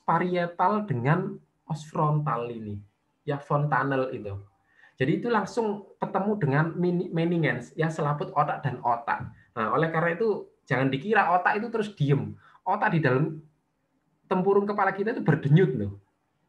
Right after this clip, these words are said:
Ya, makanya ini yang harus kalian ketahui, kalau misalkan stres, ya, toh, itu kan banyak vaskularisasi di otak. Nah, itu kalau misalkan otak itu denyutnya itu over, ya, stres, nah, itu akan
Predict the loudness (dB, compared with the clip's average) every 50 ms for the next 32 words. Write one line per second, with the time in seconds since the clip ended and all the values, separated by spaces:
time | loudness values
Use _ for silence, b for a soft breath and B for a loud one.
0 | _ _ _ _ _ _ _ _ _ _ _ _ _ -8 -4 -2 -2 -2 0 0
1 | 0 0 0 -2 0 2 2 4 4 4 4 2 2 2 2 2 0 -2 -4 -6
2 | -6 -4 -2 -2 -2 -4 -4 -4 -2 0 2 2 2 2 0 -2 -2 -2 -2 -2
3 | 0 -2 -2 -4 -4 -6 -6 -4 -2 -2 0 0 -2 -2 -2 -4 -6 -6 -8 -6
4 | -4 -2 0 0 0 -4 -6 -8 -6 -6 -4 -4 -4 -6 -6 -6 -6 -6 -6 -6
5 | -6 -6 -6 -6 -4 -4 -4 -4 -4 -4 -4 -2 -2 0 0 -2 -2 -4 -8 -12
6 | _ -4 -4 -4 -4 -2 -2 0 2 2 2 2 2 0 0 0 -4 -4 -6 -8
7 | -8 -8 -10 -8 -8 -8 -8 -8 -6 -8 -6 -2 -2 0 0 0 0 0 0 0
8 | -2 -2 -4 B B B B B B B _ _ -12 -10 -10 -8 -8 -8 -6 -6
9 | -6 -6 -6 -6 -6 -6 -6 -6 -4 -4 -2 -2 -4 -4 -4 -2 0 0 0 0
10 | 0 -2 -2 0 0 -2 -2 -2 -2 -2 -2 -4 -6 -4 -2 -2 -2 0 -2 -2
11 | -2 -2 -4 -4 -4 -4 -4 -4 -2 0